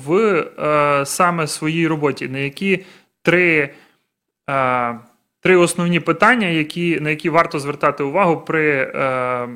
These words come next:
роботі трак-драйвером загалом. Е, до цього ми вернемося в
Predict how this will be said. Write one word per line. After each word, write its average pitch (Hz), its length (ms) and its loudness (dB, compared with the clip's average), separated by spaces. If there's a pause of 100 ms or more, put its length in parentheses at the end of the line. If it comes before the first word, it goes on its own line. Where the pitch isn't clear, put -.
(160)
роботі 143 460 0
трак-драйвером 139 600 0
загалом. 135 460 -2 (420)
Е, 131 300 0
до 147 120 2
цього 196 280 4
ми 180 100 0
вернемося 170 480 0
в 131 480 -4